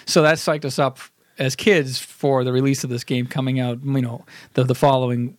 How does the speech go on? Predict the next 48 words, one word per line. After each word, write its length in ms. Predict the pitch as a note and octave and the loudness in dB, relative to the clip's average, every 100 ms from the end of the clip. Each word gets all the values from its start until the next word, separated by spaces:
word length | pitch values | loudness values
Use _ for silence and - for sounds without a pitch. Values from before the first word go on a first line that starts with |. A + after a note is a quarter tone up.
| - | -10
spring. 400 | - - A3+ B2 - _ - - - - - | -6 2 2 2 -10 _ -20 -20 -20 -12 -2
And, 220 | D3 C#3+ | 0 2
uh, 200 | C3+ C3 | 2 2
yeah, 220 | F#3+ C#3 | 2 2
so 120 | - C#3+ | 0 -2
Super 200 | F#3 D#3 | 0 2
Mario 260 | D3 C#3+ | 2 2
Brothers 220 | C#3 C3 | 0 -2
three, 380 | - F#3 F#3 F3 - - _ - | 0 2 2 0 -8 -20 _ -8
multi-levels, 920 | D3 E3 E3+ E3 C3+ D3+ F3 F#3 E3 | 0 2 2 0 0 2 2 2 0
like, 180 | D3+ C3+ | 0 0
you 60 | C#3+ | -2
had 140 | B2 - | -2 -2
eight 200 | D3+ D#3 | -2 -2
worlds. 600 | E3+ E3+ F3 E3+ E3 - | 0 2 2 0 -2 -6
Each 220 | F#3 E3+ | -6 -4
world 260 | D#3 D3 C3+ | 0 0 -2
was 160 | A#2+ A#2 | -6 -8
distinct. 560 | B2 - F3+ F3 D#3 | -8 -4 0 0 0
You 120 | C3 | -2
had 200 | B2 A#2+ | -2 -4
a 60 | A#2 | -6
grass 440 | A#2+ D#3+ E3+ - | 0 0 0 -2
world, 280 | E3 E3 D3+ | -2 0 0
you 40 | C3+ | 0
had 120 | A#2+ | -2
a 40 | |
desert 360 | B2+ D#3 D#3+ D#3 | 0 0 0 -4
world, 280 | D3+ D3 C#3+ | -2 0 0
you 60 | |
had 100 | C#3 | -4
an 100 | C3 | -4
ice 300 | D3 E3+ - E3+ | -2 -2 -2 0
world, 320 | D#3+ D#3+ D3+ | 2 2 0
you 80 | C#3 | -2
had 420 | C#3 B2+ C3 C#3+ | -2 -2 -4 -2
this 240 | E3 - | -2 0
world 300 | D3 C#3+ B2+ | -2 0 0
and 80 | C3+ | 0
that 180 | D#3 D#3+ | -2 0
world. 380 | D3+ D3 C#3+ - - - - | -2 -2 -2 -10 -18 -20 -2
You 160 | D3+ | 2
had 360 | D3 C#3 C3+ C3 | 4 2 0 -4
multiple 720 | C#3+ D3+ F3 F#3 E3+ D#3+ C#3+ - | 0 2 2 0 0 0 -2 -4
power-ups 840 | - D3+ D#3 D#3+ E3 E3 - - | 0 2 2 0 0 -2 -6 -4
where 180 | C3+ C3 | 0 0
you 180 | B2 B2 | 0 -2
could 220 | B2+ B2 | -4 -6